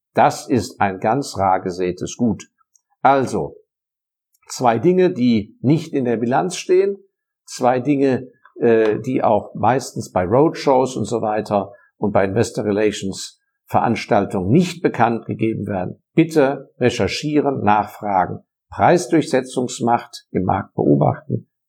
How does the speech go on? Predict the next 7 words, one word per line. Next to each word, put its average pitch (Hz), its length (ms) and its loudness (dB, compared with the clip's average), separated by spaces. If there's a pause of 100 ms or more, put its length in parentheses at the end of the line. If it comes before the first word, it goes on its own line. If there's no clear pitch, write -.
(120)
und 92 260 0
zweitens 90 760 -2 (680)
die 82 120 0
Frage 92 500 2
der 90 140 0
Produktionskapazität. - 1700 -6 (260)
Ja, - 300 2